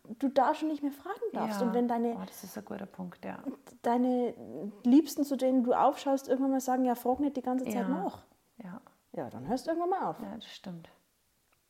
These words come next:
Speaker 2: Na, das stimmt. Das ist eigentlich voll wichtig.
Speaker 1: I-, irgendwann ist man
Speaker 2: Also
Speaker 1: natürlich dann als Eltern dann wahrscheinlich einfach genervt,
Speaker 2: Ja,
Speaker 1: aber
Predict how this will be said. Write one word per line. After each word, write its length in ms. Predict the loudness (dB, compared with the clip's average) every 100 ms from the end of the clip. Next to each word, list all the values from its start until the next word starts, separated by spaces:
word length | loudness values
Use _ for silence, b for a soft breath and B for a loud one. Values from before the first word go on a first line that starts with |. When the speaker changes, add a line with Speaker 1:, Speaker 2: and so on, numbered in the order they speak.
| _ _ _ _ _ _
Speaker 2:
Na, 200 | -10 -10
das 140 | -10 -14
stimmt. 240 | -12 -12
Das 80 | -12
ist 60 | -8
eigentlich 180 | -8 -8
voll 220 | -10 -6
wichtig. 600 | -6 -8 -12 -12 -12 -16 -20 b b b b b b -12 -12 -6
Speaker 1:
I-, 180 | 0
irgendwann 280 | 4 4 4 0
ist 140 | -2
man 100 | -2
Speaker 2:
Also 160 | -2 -4
Speaker 1:
natürlich 100 | -8
dann 100 | -10
als 120 | -10
Eltern 300 | 4 4 6
dann 120 | 2 0
wahrscheinlich 320 | -2 -4 -6
einfach 180 | -8 0
genervt, 600 | 2 2 2 0 0 0
Speaker 2:
Ja, 80 |
Speaker 1:
aber 80 | 0